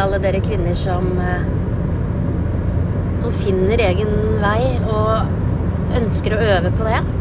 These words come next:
For det er en øving hele tiden. Jeg tror ikke vi kommer i mål heller. Livet er så kort, så vi må jo se på hver eneste dag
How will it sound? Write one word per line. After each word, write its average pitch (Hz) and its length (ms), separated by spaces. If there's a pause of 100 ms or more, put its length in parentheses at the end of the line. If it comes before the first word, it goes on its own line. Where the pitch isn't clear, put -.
(480)
For 226 100
det 175 60
er 180 240
en - 240
øving 202 240
hele 180 160
tiden. - 160
Jeg 247 100
tror - 140
ikke - 100
vi - 60
kommer 240 180
i 240 80
mål 214 380
heller. 214 260 (800)
Livet 262 240
er - 140
så - 100
kort, 359 220
så - 180
vi 269 80
må 247 160
jo 262 140 (100)
se - 160
på 233 140
hver 208 180
eneste 190 400
dag 180 220